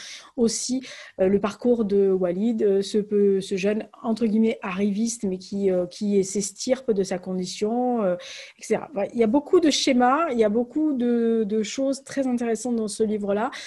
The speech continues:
Ça fait beaucoup réfléchir, euh, pas seulement sur le système judiciaire français, mais sur, euh, la politique, sur, euh, notre rapport aussi. Euh, à ce que nous faisons dans la vie quotidienne. Bref, euh, très bon roman aussi.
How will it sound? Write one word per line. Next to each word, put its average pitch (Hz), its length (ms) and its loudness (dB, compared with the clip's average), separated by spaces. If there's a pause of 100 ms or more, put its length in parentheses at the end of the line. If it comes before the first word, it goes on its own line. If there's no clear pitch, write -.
(140)
Ça 202 140 -6
fait 262 160 0
beaucoup 240 480 -2
réfléchir, 233 640 -2
euh, 185 500 0
pas 233 220 -2
seulement 226 320 0
sur 226 140 -2
le 202 60 0
système 202 260 -4
judiciaire 202 380 -4
français, 202 300 -6
mais 196 120 -2
sur, 190 360 -6
euh, 180 220 0
la 175 120 -2
politique, 196 640 -4
sur, 180 320 -6
euh, 175 60 -2
notre 175 360 -4
rapport 170 540 -4
aussi. 180 300 -12 (520)
Euh, 170 460 -2 (680)
à 220 40 -4
ce - 80 -6
que 220 80 0
nous 208 180 4
faisons 202 420 -2
dans 196 120 0
la 180 120 0
vie 180 120 -6
quotidienne. 190 540 -2
Bref, 208 340 -2
euh, 175 720 -4 (140)
très 202 400 -4 (140)
bon 214 160 0
roman 185 400 -6
aussi. 226 320 -8